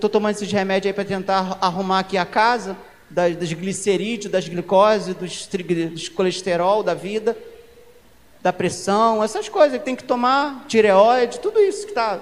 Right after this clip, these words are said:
sabe, começa a desregular, o motor começa a bater, e aí a gente tem que tomar esses remédios pra tentar ajustar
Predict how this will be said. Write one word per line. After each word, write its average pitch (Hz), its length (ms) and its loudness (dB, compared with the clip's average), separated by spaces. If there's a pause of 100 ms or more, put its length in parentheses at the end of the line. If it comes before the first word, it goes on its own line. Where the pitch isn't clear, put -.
(100)
sabe, 196 280 2
começa 202 300 0
a 208 40 -4
desregular, 196 680 2 (500)
o - 60 -12
motor 202 300 4
começa 202 340 -2
a - 20 -6
bater, 226 720 0 (640)
e - 80 -6
aí 214 80 2
a - 20 2
gente 233 120 -6
tem 262 100 -2
que 254 80 -4
tomar 233 200 4
esses 233 120 -8
remédios 233 380 0
pra 240 100 0
tentar 240 280 0
ajustar 240 880 -2